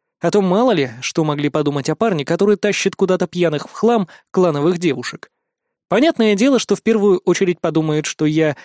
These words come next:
ничего не смогу с ними сделать, так как даже в таком состоянии клановые воительницы будут сильнее среднестатистического мужчины. Но все же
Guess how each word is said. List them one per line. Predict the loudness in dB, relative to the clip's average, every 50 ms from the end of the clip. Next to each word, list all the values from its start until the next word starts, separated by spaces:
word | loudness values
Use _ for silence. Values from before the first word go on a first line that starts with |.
| -10 _
ничего | -2 -2 0 0 0 0 0 2 0 0
не | -2 -4
смогу | -6 -6 -4 -4 -4 -4
с | -4 -4
ними | -6 -4 -4
сделать, | -4 -2 0 0 0 0 0 -4 -8 -16 _ _ _ _ _ _ _
так | -6 -4 -4
как | -4 -4 -2
даже | -2 -2 -2 -2
в | -4
таком | -4 -6 -6 -6 -6 -6
состоянии | -6 -8 -6 -4 -2 -2 -2 -2 -4 -4 -4 -4
клановые | -2 -2 -2 0 0 0 -2 -2 0 0
воительницы | 0 0 -2 -2 -2 -4 -4 -6 -6 -6 -6 -4 -2 -2 -4 -4 -10 -20 _ -4
будут | -2 -2 0 -2 -2 -4
сильнее | -2 0 2 2 4 2 2 2 0
среднестатистического | 0 0 -2 -4 -2 -4 -6 -4 -2 -2 -2 -2 -4 -6 -4 -4 -4 -4 -6 -6 -4 -2 -2 0
мужчины. | -2 -2 -4 -4 -6 -6 -8 -8 -10 -14 -20 _ _ _ _ _ _ _ _ _
Но | -4 -2 -2 -2
все | 0 2 2 4 4
же | 4 4 2 2 2 2 0 0